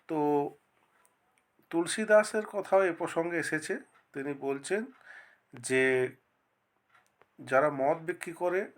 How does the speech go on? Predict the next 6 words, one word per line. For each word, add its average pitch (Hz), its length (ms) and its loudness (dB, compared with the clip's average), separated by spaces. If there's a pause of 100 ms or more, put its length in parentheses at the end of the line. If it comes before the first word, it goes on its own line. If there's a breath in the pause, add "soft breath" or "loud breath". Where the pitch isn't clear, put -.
(140)
তারা 147 540 6 (1400 soft breath)
চুপচাপ 160 560 2 (500 loud breath)
দোকান 143 360 0
খুলে 151 240 -4
বসে 147 320 -4
থাকে, 165 360 -2